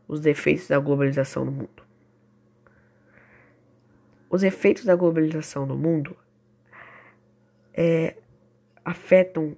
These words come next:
o dia a dia das pessoas de diversas formas,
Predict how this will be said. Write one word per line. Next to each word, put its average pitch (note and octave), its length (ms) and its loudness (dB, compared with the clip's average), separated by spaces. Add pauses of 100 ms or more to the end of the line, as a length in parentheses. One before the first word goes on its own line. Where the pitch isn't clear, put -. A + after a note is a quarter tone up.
o E3+ 80 -8
dia D#3+ 180 2
a D3+ 40 4
dia E3 220 2
das D#3+ 140 -2
pessoas D3 640 0
de D#3 140 -10
diversas E3 440 0
formas, - 640 -8